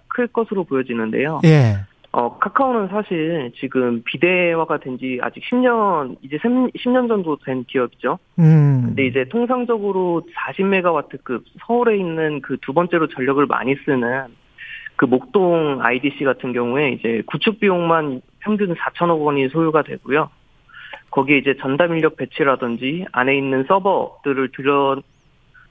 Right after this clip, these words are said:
Speaker 1: 들어가는 비용은 별도입니다.
Speaker 2: 아, 그렇군요.
Speaker 1: 네, 그렇기 때문에 아무래도 해당 금액을 이제 투자해서 자체 데이터 센터를 구축하기까지는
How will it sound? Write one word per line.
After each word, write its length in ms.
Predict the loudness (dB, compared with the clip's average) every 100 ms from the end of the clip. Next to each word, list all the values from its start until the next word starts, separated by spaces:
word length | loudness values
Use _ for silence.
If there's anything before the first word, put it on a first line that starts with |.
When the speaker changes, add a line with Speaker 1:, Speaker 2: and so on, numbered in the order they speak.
| 0
Speaker 1:
들어가는 380 | 2 2 0 -4
비용은 260 | -6 -8 -10 -16 -10
별도입니다. 680 | -6 0 0 2 2 0 0 2
Speaker 2:
아, 280 | 4 2 0
그렇군요. 680 | -2 -2 0 0 0 -2 0
Speaker 1:
네, 200 | 2 2
그렇기 360 | -2 -6 -4 -2
때문에 240 | 0 0
아무래도 840 | -2 -2 0 0 0 -4 -4 -4 -4
해당 240 | -2 -2
금액을 520 | 0 0 0 0 0 -2
이제 100 | -6
투자해서 440 | -4 0 0 -2
자체 340 | -6 -8 -6 -4
데이터 340 | -4 -4 -4
센터를 600 | -4 -2 0 2 2 0
구축하기까지는 1080 | -2 -8 -4 -2 -2 0 -2 -2 -6 -4